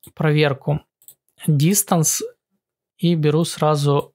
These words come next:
square magnitude. И потом проверяю не просто на расстояние, а на квадрат расстояния.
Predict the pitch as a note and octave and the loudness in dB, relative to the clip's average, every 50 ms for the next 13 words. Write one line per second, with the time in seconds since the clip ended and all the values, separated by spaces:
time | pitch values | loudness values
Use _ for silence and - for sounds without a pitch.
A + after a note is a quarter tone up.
0 | _ - - - - - D#3 D3+ D3 D3+ D3+ - - D#3 D3+ D3 C3+ B2+ - C#3+ | _ -10 -8 -8 -6 -2 0 0 0 0 -2 -2 0 0 2 2 2 0 0 -2
1 | C3 - - D3+ D#3 - - - _ - - - - _ _ E3 - F3 F#3 F#3 | -2 -2 -6 -6 -6 -8 -16 -20 _ -20 -20 -20 -20 _ _ -2 0 0 0 0
2 | - D#3+ D#3 C#3 C#3+ C#3 D3 C#3+ C#3+ C#3 C3+ C#3+ C3 - D#3+ F#3+ - - - F3 | 0 0 0 0 0 2 2 2 2 0 0 -2 -2 0 0 0 -2 -2 -2 0
3 | D#3+ E3 D#3 D#3 - - - D#3+ D3 D#3+ E3 D#3 C#3+ C3+ C3+ C#3+ C3+ - - D3 | 2 2 2 2 0 -2 -2 0 2 2 2 2 2 2 2 0 0 0 0 0
4 | C3+ C#3+ C3+ B2+ - D3 C3+ - - - D3 C#3 C#3 C#3+ D#3 F3 | 2 2 0 0 0 -2 -2 -4 -2 -2 0 2 2 0 -2 -4